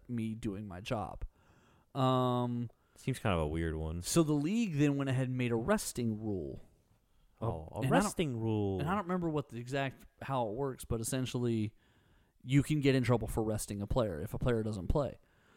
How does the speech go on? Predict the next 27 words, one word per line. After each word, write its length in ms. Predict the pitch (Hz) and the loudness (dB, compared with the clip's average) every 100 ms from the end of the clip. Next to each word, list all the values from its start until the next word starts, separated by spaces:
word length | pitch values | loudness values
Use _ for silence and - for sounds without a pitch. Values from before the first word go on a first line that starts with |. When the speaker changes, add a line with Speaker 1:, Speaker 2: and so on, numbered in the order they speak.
| _ - _ | _ -20 _
Speaker 1:
So 560 | - - 151 151 143 139 | -6 -2 6 8 8 8
the, 180 | 135 143 | 6 0
the 160 | 143 | 6
league 340 | 143 147 196 185 | 6 6 2 0
started 220 | - 165 | -2 -2
to 80 | 143 | -2
get 140 | 135 | -4
mad 360 | 135 131 143 139 | -4 -2 0 0
at 100 | - | 0
the 180 | 113 104 | -4 -2
New 160 | 135 | 0
Orleans 240 | 131 120 117 | 0 0 2
Pelicans 460 | 226 269 - 117 - | 4 4 2 -2 -2
here 220 | 107 117 | 0 0
because 200 | 117 120 | 0 2
they 60 | |
weren't 220 | 120 127 123 | 4 4 4
playing 260 | 131 120 | 2 0
Anthony 300 | 117 113 110 | -2 0 0
Davis 340 | 120 165 135 - | 4 4 4 0
'cause 160 | 120 | -4
they 60 | 110 | -2
thought 200 | 110 107 | -4 -4
they 120 | 107 | -4
might 180 | 101 - | -6 -8
trade 300 | - 98 104 | -4 -2 -2
him 160 | 117 | -4